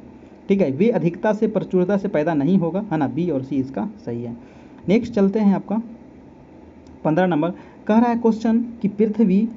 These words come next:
सूर्य से अधिक, अ, अधिक अपनी अधिकतम दूरी कब होता है। देखिए कह रहा है कि जो सूर्य है ये पृथ्वी, पृथ्वी कह रहा है कि सूर्य से अधिकतम दूरी कब होता है, ये date आपको पूछा गया है,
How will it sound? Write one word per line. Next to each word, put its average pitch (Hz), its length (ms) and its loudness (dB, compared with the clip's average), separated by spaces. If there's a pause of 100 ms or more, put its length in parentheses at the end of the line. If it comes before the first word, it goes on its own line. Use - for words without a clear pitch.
(100)
सूर्य 269 460 2
से - 200 -2
अधिक, 160 440 0
अ, 147 640 -2
अधिक 180 300 0
अपनी 180 340 2
अधिकतम 156 380 0
दूरी 143 200 -2
कब 131 260 -4
होता 123 220 -6
है। 117 120 -8
देखिए 131 240 -4
कह 185 160 -2
रहा 151 180 -2
है 170 180 -4 (280)
कि 170 60 0
जो 151 120 0
सूर्य 220 400 2
है 139 340 -2 (400)
ये 214 320 2 (120)
पृथ्वी, 156 420 -2
पृथ्वी 175 560 0
कह 160 200 0
रहा 139 120 -2
है 175 80 -2
कि 190 100 -4
सूर्य 208 280 -2
से 196 100 -2
अधिकतम 160 320 -4
दूरी 147 240 -2 (240)
कब 123 120 -2
होता 123 280 -8
है, 120 140 -6
ये 175 100 0
date 165 320 2
आपको 135 240 -4
पूछा 131 300 -6
गया 120 180 -10
है, 117 120 -8